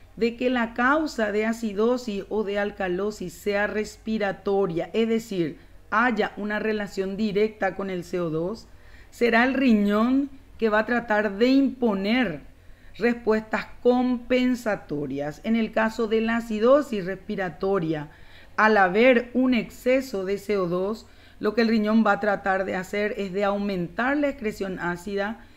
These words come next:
y de aumentar la reabsorción de bicarbonato. Y si hubiese una alcalosis respiratoria que lo que va a reflejar es un déficit de C O dos,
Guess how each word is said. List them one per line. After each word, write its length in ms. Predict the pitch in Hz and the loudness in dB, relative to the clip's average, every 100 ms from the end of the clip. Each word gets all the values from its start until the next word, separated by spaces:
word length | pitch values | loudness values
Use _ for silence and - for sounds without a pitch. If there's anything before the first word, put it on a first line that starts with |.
| - - - | -20 -16 -6
y 140 | 214 | -2
de 80 | 196 | 0
aumentar 760 | 202 208 196 165 - 165 160 | 0 0 -2 -4 0 0 2
la 140 | 170 165 | 0 -2
reabsorción 720 | 170 170 - 156 - 156 156 | -2 -4 -6 -8 -6 -6 -4
de 80 | 160 | -4
bicarbonato. 800 | 165 165 156 139 123 113 95 - - - - - - | -6 -4 -2 -2 -4 -6 -10 -20 -20 -20 -20 -20 -8
Y 80 | 247 | -2
si 80 | 247 | 0
hubiese 320 | 254 277 285 | 2 2 2
una 200 | 311 294 | 2 2
alcalosis 960 | 294 285 208 208 233 254 247 180 170 - | 2 4 4 6 6 4 0 -6 -8 -8
respiratoria 1080 | 185 190 208 190 175 208 202 165 151 143 | -8 -6 -4 -4 -2 0 0 0 -2 -2
que 100 | - | -4
lo 160 | 170 165 | -4 -4
que 80 | 160 | -6
va 140 | 160 | -4
a 20 | |
reflejar 880 | 180 202 - 202 185 208 196 143 120 - - - | -4 -6 -6 -8 -2 4 6 6 2 -12 -20 -14
es 180 | - 208 220 | -6 -4 -4
un 220 | 202 180 | -4 0
déficit 560 | 214 247 240 220 196 165 | 2 2 0 -4 -6 -4
de 160 | 190 | -4
C 180 | 190 233 | -2 -2
O 100 | 247 | 0
dos, 380 | 226 196 202 | 0 -2 -4